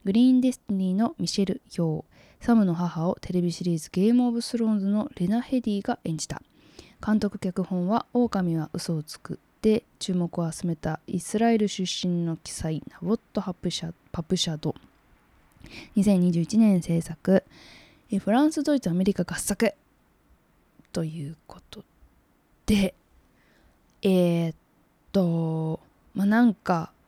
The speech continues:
アクション映画、女性が主役のね、アクション映画見たいなということで選んだ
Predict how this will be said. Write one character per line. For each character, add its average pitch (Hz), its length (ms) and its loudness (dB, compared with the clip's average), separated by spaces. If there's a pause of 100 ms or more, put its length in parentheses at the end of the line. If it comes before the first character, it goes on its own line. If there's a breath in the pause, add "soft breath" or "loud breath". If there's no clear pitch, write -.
(1300)
ア - 140 -8
ク - 100 -2
シ - 160 4
ョ 240 40 8
ン 240 140 8
映 247 180 8
画、 175 220 0 (840)
女 208 140 2
性 208 280 4
が 214 120 4
主 220 160 0
役 220 200 2
の 214 120 0
ね、 226 280 -4
ア 196 160 -6
ク - 80 -10
シ - 140 -6
ョ 208 60 2
ン 208 100 2
映 208 160 2
画 180 180 -2 (140)
見 190 160 -2
た 202 160 2
い 190 100 2
な 175 440 0
と 165 100 -12 (220)
い 190 100 -2
う 180 80 -2
こ 175 140 -6
と 170 100 -6
で - 120 -10 (760 loud breath)
選 185 240 4
ん 175 140 2
だ - 100 -6